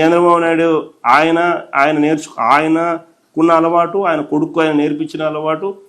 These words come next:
చివరికి ఆయన పార్టీ వాళ్ళకి ఆయన చెప్పే అలవాటు ఏంది? దౌర్జన్యం చేయండి, మోసం చేయండి, తప్పులేదు, అబద్ధాలు ఆడినా తప్పులేదు, వెన్నుపోట్లు పొడిచినా తప్పులేదు, అధికారమే ముఖ్యం.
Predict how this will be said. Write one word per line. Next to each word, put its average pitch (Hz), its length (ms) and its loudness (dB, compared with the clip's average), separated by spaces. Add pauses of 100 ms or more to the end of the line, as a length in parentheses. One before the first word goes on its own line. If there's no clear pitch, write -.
(200)
చివరికి 170 320 0
ఆయన 156 120 0 (100)
పార్టీ 156 220 0 (100)
వాళ్ళకి 156 260 -2
ఆయన 143 180 -2
చెప్పే 156 340 -4
అలవాటు 156 380 -2
ఏంది? 170 220 -4 (800)
దౌర్జన్యం 127 520 -2
చేయండి, 127 360 -4 (1800)
మోసం 139 400 0
చేయండి, 131 400 0 (540)
తప్పులేదు, 127 480 -4 (680)
అబద్ధాలు 127 460 -2
ఆడినా 127 220 -6 (100)
తప్పులేదు, 123 460 -4 (1080)
వెన్నుపోట్లు 131 520 -2
పొడిచినా 127 300 -4 (100)
తప్పులేదు, 123 440 -8 (1900)
అధికారమే 139 440 0 (100)
ముఖ్యం. 131 260 -4